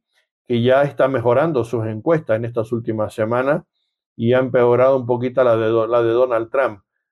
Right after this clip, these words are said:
El Partido Republicano, en este proceso de primarias, pues, tiene que ir a Carolina del Sur el próximo martes, la próxima semana, y en esta semana, pues, estará en, en, habrá caucus en, en Nevada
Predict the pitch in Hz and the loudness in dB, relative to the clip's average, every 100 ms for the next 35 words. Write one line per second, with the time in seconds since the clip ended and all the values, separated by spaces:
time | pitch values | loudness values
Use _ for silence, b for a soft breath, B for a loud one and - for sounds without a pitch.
0 | _ 110 113 113 139 131 131 123 127 123 | _ -6 -4 0 2 2 2 2 0 0
1 | 139 139 165 180 _ _ _ _ _ 110 | 0 0 -2 -4 _ _ _ _ _ -8
2 | 110 107 127 123 131 123 120 147 127 127 | -6 -4 -4 -2 -2 0 0 0 2 0
3 | 120 127 139 147 147 165 151 123 113 120 | 2 0 0 2 2 2 0 -10 -4 -4
4 | 117 120 127 131 127 131 127 120 123 120 | -4 -6 -2 -2 -2 0 0 2 0 0
5 | 131 127 123 120 139 139 123 113 113 135 | 0 0 0 -2 -2 2 2 2 -2 -4
6 | 135 131 123 117 120 143 139 - 160 - | -2 -2 -2 -2 0 -2 -2 -2 -2 -4
7 | _ _ 104 123 117 123 123 120 127 139 | _ _ -4 -2 -4 -4 -4 -2 -2 0
8 | 139 156 - _ _ _ _ _ 117 127 | 0 -2 -6 _ _ _ _ _ -2 -2
9 | 120 139 127 135 127 127 139 139 127 117 | -2 -4 0 0 0 0 0 0 -2 -2
10 | 117 117 123 120 110 104 104 98 - - | 0 0 0 -2 -4 -10 -14 -20 -20 -16
11 | 107 101 101 - 107 120 120 123 127 120 | -14 -14 -18 -8 -2 0 0 2 0 0
12 | 135 127 123 117 110 104 - 117 117 120 | -2 0 -2 -4 -6 -12 -12 -8 -2 2
13 | 131 143 147 | 4 4 2